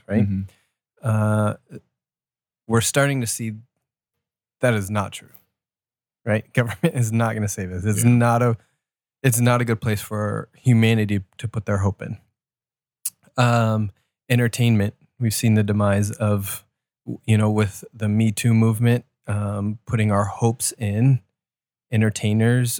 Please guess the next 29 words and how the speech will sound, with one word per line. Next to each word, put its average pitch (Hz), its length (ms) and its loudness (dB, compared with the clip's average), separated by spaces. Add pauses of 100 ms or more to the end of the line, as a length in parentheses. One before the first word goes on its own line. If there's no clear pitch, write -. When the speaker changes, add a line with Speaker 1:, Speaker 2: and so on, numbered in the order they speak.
(100)
Speaker 1:
or 104 300 -6
entertainment 107 880 0 (140)
or 104 680 -2
men 117 640 2 (140)
or, 104 500 -2
you 110 160 2
know, 110 100 2
Speaker 2:
Mm-hmm. 113 80 2
Speaker 1:
like, 101 240 0
just - 220 -4 (520)
powerful 110 420 -2
men, 110 380 2
or 107 280 0 (380)
I, 147 220 2
I - 20 2
shouldn't 165 240 0
say 147 80 0
putting 127 220 -2
our 113 80 0
hope 120 160 -2
in 117 60 0
that, 123 180 -2
but 131 160 -2
putting 147 200 2
our 120 120 2
hope 123 400 0
in, 117 400 2 (480)
um, 110 520 0
wealth 123 560 0